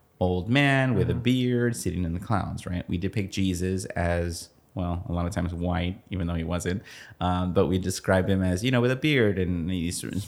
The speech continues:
Speaker 1: particular features. And he has a human body because Jesus took on a human body. Um, and, and so some people would argue, like, "Well, if aliens are not made in the image and likeness of God, then they can't,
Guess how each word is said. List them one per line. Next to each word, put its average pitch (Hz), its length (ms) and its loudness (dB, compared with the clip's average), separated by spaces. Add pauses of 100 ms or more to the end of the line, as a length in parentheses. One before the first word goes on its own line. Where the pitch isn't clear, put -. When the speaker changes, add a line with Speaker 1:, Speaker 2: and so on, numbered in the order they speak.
(200)
Speaker 1:
particular 104 420 -4
features. 104 480 -2
And 104 120 2
he 110 80 0
has 107 220 0
a 110 40 -4
human 90 480 -2
body 95 300 0
because 85 500 -4
Jesus 87 440 -4
took - 240 -4
on 82 160 -4
a 90 40 -4
human 87 280 -6
body. 113 260 -4 (1700)
Um, 90 520 4 (260)
and, 101 480 4
and 98 160 2
so 107 100 0
some 120 220 2
people 113 280 2
would 92 80 4
argue, 90 340 0
like, 87 260 -2
"Well, 92 220 0
if - 300 -4 (340)
aliens 98 460 2
are 87 60 0
not 90 200 0
made 90 160 0
in 87 100 0
the 82 100 -4
image 87 320 -4
and 85 100 -4
likeness 87 320 -6
of - 80 -10
God, 95 220 -4
then 85 100 -4
they 85 120 -2
can't, 85 520 -4